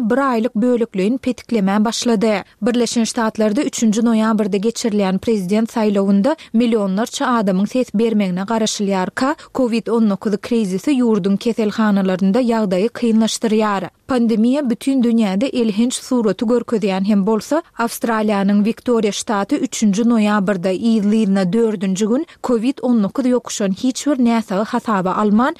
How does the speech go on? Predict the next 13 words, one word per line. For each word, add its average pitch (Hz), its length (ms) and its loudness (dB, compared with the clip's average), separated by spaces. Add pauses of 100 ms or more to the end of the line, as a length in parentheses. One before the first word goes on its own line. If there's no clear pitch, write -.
(160)
wirusa 226 440 0
garşy 214 420 -4
seýrek 233 500 0
ýeňiş 226 340 0
gazandy. 220 520 2 (300)
Ikinji 233 420 0
noýabrda 214 640 0
Germaniýada 214 640 0
bir 262 80 0
aýlyk 269 340 0
bölekleýin 220 640 0
petikleme 190 560 -2
başlansoň, 208 640 -2